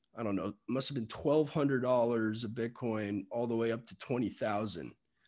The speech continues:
And this was as a new Bitcoiner. I'm thinking, "Oh my God, hyper Bitcoinization is upon us. Like, we're just <laughs> going straight up." And, uh,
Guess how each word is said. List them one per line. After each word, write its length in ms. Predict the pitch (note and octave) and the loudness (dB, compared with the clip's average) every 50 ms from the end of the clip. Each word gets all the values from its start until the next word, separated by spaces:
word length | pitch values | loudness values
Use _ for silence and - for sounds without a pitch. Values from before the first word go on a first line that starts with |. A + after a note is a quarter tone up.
| _ _ _ _ _ _ - | _ _ _ _ _ _ -8
And 280 | F#2+ G2+ G2+ F#2+ F#2 G#2 | -6 -4 -4 -4 -2 -2
this 220 | A#2+ C3 - - | -2 -2 -2 -2
was 160 | C#3 B2 C3 | 0 2 2
as 160 | C3+ A#2 A#2+ A#2+ | 2 2 4 2
a 60 | G#2+ | 4
new 240 | A#2 A#2+ C#3 D3+ C3 | 6 8 8 8 8
Bitcoiner. 920 | - C#3 C#3 C3 - - - B2+ A#2+ C3 B2 B2 A#2+ A#2+ A2+ A2+ A#2 A2+ _ _ _ _ _ _ _ _ - | 6 4 0 0 0 -2 0 2 2 4 4 4 4 4 2 2 0 -4 _ _ _ _ _ _ _ _ -10
I'm 80 | A#2+ A2+ | -10 -10
thinking, 680 | A2 - B2 A2 G#2+ - B2 A2 G#2+ G#2 G2+ A2 G#2+ _ _ _ - _ _ _ - | -6 -4 -4 -4 -4 -4 -4 -2 0 0 -2 -2 -6 _ _ _ -20 _ _ _ 0
"Oh 140 | D3 E3+ F3+ | 2 4 6
my 160 | F3 E3 D3 | 8 8 8
God, 460 | C#3 D#3 D#3+ D#3+ D#3+ D#3 D#3 D3+ C3+ | 10 10 10 10 10 10 8 6 4
hyper 360 | - - F3+ E3+ F3 F3 F3 C#3+ | 2 2 4 4 4 4 4 2
Bitcoinization 1000 | D3 D#3 C#3+ - - - E3+ D#3 C#3 B2+ C#3 D#3 D#3 D#3 D#3 D#3 - F3 D3+ D3+ | 4 2 2 2 2 2 4 4 4 4 4 4 4 4 4 4 4 4 4 4
is 140 | D3+ C#3+ | 4 2
upon 420 | D3+ C#3 - E3+ D3+ C#3+ C#3+ C#3+ C#3+ | 0 -2 0 2 4 6 6 6 6
us. 540 | C#3+ C#3 C#3+ C#3+ - - - - - - - - _ - | 6 6 4 4 4 4 2 2 0 -2 -8 -12 _ -4
Like, 220 | C3 A#2 A#2+ A2+ A2+ - _ _ _ | -2 0 0 0 -2 -6 _ _ _
we're 140 | - C3 C#3+ | 0 0 2
just 200 | D#3 D#3+ D#3 - - | 2 2 0 4 4
<laughs> 260 | E3 C#3+ B2+ - - | 4 4 4 4 8
going 340 | F3 D#3+ D3 - G3+ E3 C#3 | 8 8 8 8 6 4 6
straight 600 | - - - - - - F#3 F3+ F#3 F3 D#3 D#3 | 4 4 4 4 4 8 10 10 12 10 10 10
up." 380 | D#3 C#3+ D3 D#3 D3+ - - - - - - - - - _ _ _ _ _ _ _ - - | 10 10 8 6 4 2 -16 -20 -20 -20 -20 -20 -20 -20 _ _ _ _ _ _ _ -6 -4
And, 400 | B2 C3 C3 A#2+ A#2+ B2 A#2+ B2 | -2 0 0 0 0 0 0 0
uh, 320 | B2 B2 A#2+ A#2+ A#2 A2+ | 2 2 2 0 0 -2